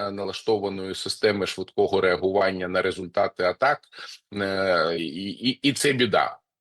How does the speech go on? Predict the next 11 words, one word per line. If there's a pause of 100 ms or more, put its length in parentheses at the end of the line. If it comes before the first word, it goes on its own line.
(100)
Е, (220)
це, (180)
це, (100)
це
дуже
дивно,
тому
що
досвід
такого
реагування,